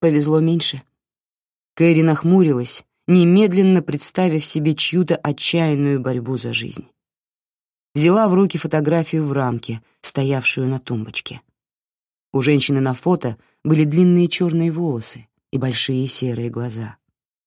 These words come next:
Она тепло улыбалась и выглядела молодой, здоровой и счастливой. "Что мы знаем о жене?" Кэрри поднялась и посмотрела на Мэтьюс.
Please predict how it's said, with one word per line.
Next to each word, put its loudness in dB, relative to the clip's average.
Она 2
тепло 0
улыбалась -2
и 6
выглядела 2
молодой, 0
здоровой -4
и -10
счастливой. -10
"Что 0
мы 6
знаем 4
о -2
жене?" 0
Кэрри 2
поднялась 2
и -2
посмотрела -4
на -2
Мэтьюс. -8